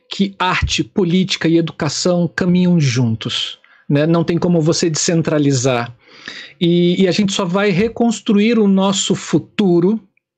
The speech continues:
né, se a gente tiver noção do nosso passado. E assim, o nosso próximo Da Ideia à Luz debate será qual a importância da documentação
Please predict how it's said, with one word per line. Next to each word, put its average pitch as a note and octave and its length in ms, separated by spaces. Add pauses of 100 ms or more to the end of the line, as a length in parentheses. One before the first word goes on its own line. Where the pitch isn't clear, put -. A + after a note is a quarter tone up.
(240)
né, D3 240 (840)
se - 100
a F#3+ 60
gente G3 260
tiver F#3 480
noção G3 760 (360)
do F#3+ 140
nosso E3+ 400
passado. A2+ 680 (680)
E F#3 140
assim, A3 520 (360)
o F3+ 120
nosso F#3 360
próximo A3+ 760
Da F3 200
Ideia D3 320
à - 20
Luz B2 560 (240)
debate F3+ 720 (280)
será C#3+ 540 (300)
qual A3+ 360
a A3 80
importância G3 840
da F3+ 140
documentação F#3+ 1000